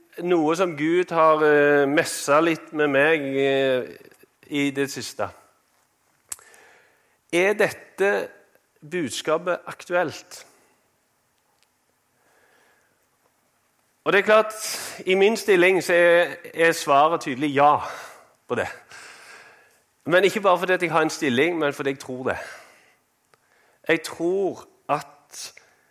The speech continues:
Bibelens budskap er aktuelt til oss i tjue seksten, og det kommer til å være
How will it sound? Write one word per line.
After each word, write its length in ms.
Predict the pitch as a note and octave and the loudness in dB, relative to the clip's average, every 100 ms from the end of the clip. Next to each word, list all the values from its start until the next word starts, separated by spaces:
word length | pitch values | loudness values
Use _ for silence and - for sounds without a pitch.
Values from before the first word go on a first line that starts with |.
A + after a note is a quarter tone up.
| _ _ _ - | _ _ _ -4
Bibelens 600 | D3+ F3+ F3+ E3 D3 - | -4 -4 -6 -8 -8 -12
budskap 680 | D#3 B2+ - - C3+ D3+ D#3 - - | -8 -8 -8 -6 0 0 -2 -12 -6
er 200 | C3+ C3+ | -4 -2
aktuelt 920 | C3 - B2 A#2+ D3 D3+ - _ - _ _ - | -6 -8 -2 -2 -2 -10 -20 _ -20 _ _ -12
til 260 | C#3 C3 | -10 -8
oss 580 | C3+ C#3 - - - - _ _ - | -6 -8 -8 -16 -16 -20 _ _ -16
i 100 | B2+ | -14
tjue 320 | - A2+ A2+ | -12 -12 -10
seksten, 640 | - A2 - - D3 D#3 - | -4 -4 -6 -14 -12 -12 -12
og 120 | A#2 | -14
det 80 | - | -12
kommer 220 | - A#2+ | -12 -10
til 80 | A#2 | -6
å 40 | G2+ | -4
være 160 | G#2+ | -4